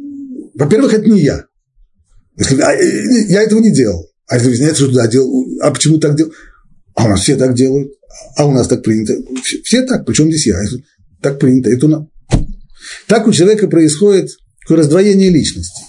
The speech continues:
Есть у человека, в результате получается у него два «я». Есть одно его «я», его «я» индивидуальное, персональное. Это очень симпатичный парень,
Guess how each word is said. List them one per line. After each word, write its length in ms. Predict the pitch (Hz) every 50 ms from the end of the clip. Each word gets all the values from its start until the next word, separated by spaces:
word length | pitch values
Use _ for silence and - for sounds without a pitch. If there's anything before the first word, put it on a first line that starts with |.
| - - _ - - -
Есть 220 | 156 208 208 208
у 20 |
человека, 680 | 175 143 156 160 165 190 202 202 190 180 165 117 110 - - _
в 80 | - 120
результате 420 | 131 131 131 131 170 185 180 -
получается 400 | 151 139 127 - 165 156 147 151
у 40 | 147
него 140 | 151 151 139
два 240 | 107 110 135 151 151
«я». 340 | 143 117 98 87 73 - - _ _ _ _ _ -
Есть 320 | 151 190 233 170 - -
одно 440 | 156 151 135 127 147 151 160 165 160
его 280 | 156 151 147 143 156 151
«я», 460 | 131 123 151 151 143 139 131 123 - _ _ - -
его 220 | 117 120 131 131
«я» 240 | 127 131 151 139 147
индивидуальное, 840 | 151 135 117 123 131 135 135 123 139 147 139 143 143 135 131 127 123
персональное. 800 | - 135 131 - - 123 123 123 120 117 110 107 98 90 85 - - - - - -
Это 160 | - 123 165
очень 200 | 170 165 156 165
симпатичный 600 | 151 147 139 123 131 127 127 135 123 - 120 107
парень, 400 | 104 127 131 151 165 175 185 185